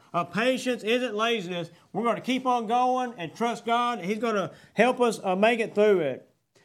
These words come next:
Uh, patience is not looking away at a certain area.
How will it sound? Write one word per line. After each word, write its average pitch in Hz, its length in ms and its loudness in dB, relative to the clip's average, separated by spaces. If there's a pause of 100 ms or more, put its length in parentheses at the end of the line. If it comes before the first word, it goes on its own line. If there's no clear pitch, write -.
(140)
Uh, 180 120 4
patience 262 760 2
is 214 200 4
not 240 400 0
looking 233 320 0
away 220 520 4
at 180 100 2
a 175 60 -2
certain 220 300 -2
area. 160 580 2